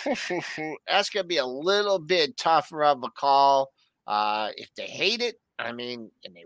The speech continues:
whoop it, well, that pre-market low is down at ninety-six and a quarter.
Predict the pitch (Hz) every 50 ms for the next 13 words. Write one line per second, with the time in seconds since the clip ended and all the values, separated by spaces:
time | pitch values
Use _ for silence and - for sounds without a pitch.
0 | 87 98 127 185 220 214 - 233 220 208 - - - - _ _ _ _ _ 175
1 | 147 139 135 117 107 - - - - 220 226 208 196 190 196 180 185 151 139 151
2 | 160 170 170 165 147 123 117 - 147 151 156 165 151 - 107 - 127 135 139 156
3 | 165 165 151 147 139 123 - - - 175 143 - - - 139 127 107 - - -
4 | - 165 165 170 170 165 165 160 160 156